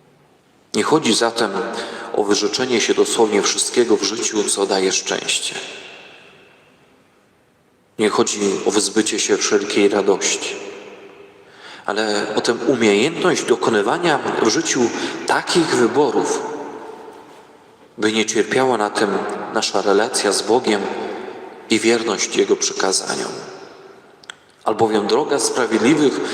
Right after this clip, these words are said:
jest Panu znana, a droga występnych zaginie”.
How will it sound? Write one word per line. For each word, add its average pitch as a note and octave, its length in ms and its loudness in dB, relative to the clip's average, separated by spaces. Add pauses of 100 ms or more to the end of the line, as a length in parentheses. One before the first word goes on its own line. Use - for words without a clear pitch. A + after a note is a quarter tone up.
(200)
jest - 280 0
Panu D3 260 0
znana, C3+ 480 -2 (920)
a G2 60 -6
droga C3+ 360 2
występnych A#2+ 640 -2
zaginie”. G2+ 580 -4